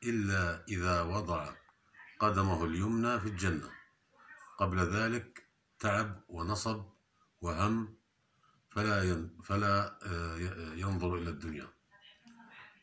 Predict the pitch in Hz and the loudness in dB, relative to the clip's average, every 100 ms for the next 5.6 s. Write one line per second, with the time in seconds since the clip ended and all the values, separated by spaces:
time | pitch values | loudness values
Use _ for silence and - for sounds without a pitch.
0 | - 78 78 80 78 - 95 101 117 110 | -12 -10 -8 -8 -8 -12 -6 -4 0 2
1 | 104 98 120 120 104 92 - _ _ _ | 2 0 0 0 -2 -4 -10 _ _ _
2 | - _ - - - 85 85 95 131 - | -20 _ -20 -20 -8 -2 0 0 -2 -2
3 | - - - - 98 101 104 98 92 82 | -4 -10 -14 -4 0 0 0 0 -2 0
4 | 107 104 101 98 - - - - - - | 2 2 2 -2 -6 -18 -18 -20 -20 -16
5 | - 101 117 113 104 95 | -6 -2 0 0 0 -2